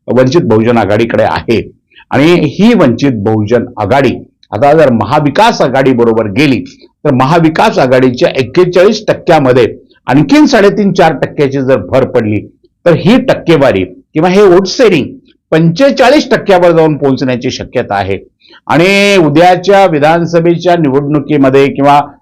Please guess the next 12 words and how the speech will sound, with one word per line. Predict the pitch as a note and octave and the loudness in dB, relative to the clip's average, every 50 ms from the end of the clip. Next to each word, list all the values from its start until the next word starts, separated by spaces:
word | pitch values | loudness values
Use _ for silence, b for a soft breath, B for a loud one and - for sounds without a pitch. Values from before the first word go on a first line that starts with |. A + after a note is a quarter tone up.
| _ _ - | _ _ -4
उद्या | D3 D3+ G#3 G#3+ G3 | 0 2 2 4 4
आता | E3+ D3 - D#3+ D#3 | 2 2 0 0 0
ल-, | D3 C3+ C3 B2+ A#2+ A2+ A2 G#2+ G2+ G2+ B2 | 0 0 0 2 2 2 0 0 0 0 0
लगेच | D3 F#3+ A3 A3 G#3 | 2 2 2 2 0
येणाऱ्या | E3 D3+ E3+ F3+ F#3 F3 | 0 2 2 4 4 4
लोकसभेच्या | D#3 D3 C3+ - - F3+ F3+ F#3 F3 F3+ D#3 | 2 0 -2 -4 -2 -2 0 0 0 0 0
निवडणुकीमध्ये | C3+ C3 B2+ C#3 C#3 D3 D3 B2 C3+ C3 A#2 A#2+ A#2+ A#2 F#2+ - - B B B B B _ _ - | 0 -2 -2 -2 -2 -4 -4 -2 -2 -2 0 0 0 0 -2 -2 -6 B B B B B _ _ -4
महाविकास | C3 D#3+ F#3 G#3 F#3 G3 F#3 - A#3 B3 A#3 - | -2 0 0 2 2 0 0 0 0 0 0 0
आघाडीच्या | G3 D3+ D3 E3 F3 F3+ E3+ F3+ F#3+ | 0 2 2 2 2 2 2 0 0
बाजूने | - C3 A#2 B2+ C3 D#3+ E3 F3 | 2 2 0 0 0 0 0 2
जर | F3 F3+ E3+ | 2 0 0
महाराष्ट्रामध्ये | E3 D3+ A#2 G#2 A#2+ C#3+ F3 F#3 - - G#3 G#3 G3+ F#3+ F3 F#3+ G#3+ A3 - - - | 0 -2 -2 -2 -2 0 0 -2 -2 -2 -2 0 0 2 2 2 2 2 0 -4 -12